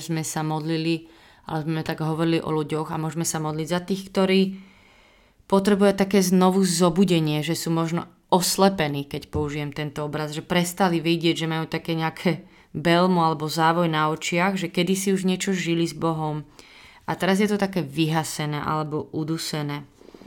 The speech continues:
Ale že Pán nemešká, on môže aj týmto ľuďom tak im dať, aby ich oči znovu uvideli.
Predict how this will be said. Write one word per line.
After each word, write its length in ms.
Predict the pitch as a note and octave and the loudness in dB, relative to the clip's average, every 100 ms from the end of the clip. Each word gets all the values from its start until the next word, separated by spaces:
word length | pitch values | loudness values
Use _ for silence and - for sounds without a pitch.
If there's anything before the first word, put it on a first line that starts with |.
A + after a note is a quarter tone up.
| - _ _ _ _ _ - | -20 _ _ _ _ _ 0
Ale 120 | F3 | 2
že 160 | F3 | 2
Pán 240 | F3 G#3+ G3+ | 4 6 6
nemešká, 720 | D#3+ D3+ F3 F3 - C#3+ - | 4 4 2 0 -2 -6 -4
on 80 | D#3 | -4
môže 320 | D#3 D#3+ E3 | -2 -2 -2
aj 240 | D#3 D#3 - _ _ F#3 | -2 -4 -8 _ _ 0
týmto 320 | F#3 F#3 E3+ | 2 2 2
ľuďom 480 | E3 D#3+ D#3 D3 - | 0 0 -4 -4 -6
tak 240 | D3+ - _ E3+ | -6 -8 _ -6
im 160 | D#3+ | -4
dať, 320 | D3 E3 E3 | 2 0 0
aby 320 | - D#3 D3+ D3 | -4 -4 -4 -8
ich 80 | - | -4
oči 400 | D#3+ D#3 D3+ C3+ | -4 -4 -6 -2
znovu 560 | E3 E3+ E3+ F#3+ F#3+ F#3+ - _ _ | 2 2 4 4 2 0 -12 _ _
uvideli. 560 | D3 C#3+ C3+ C#3 C3+ | -6 -4 -4 -4 -8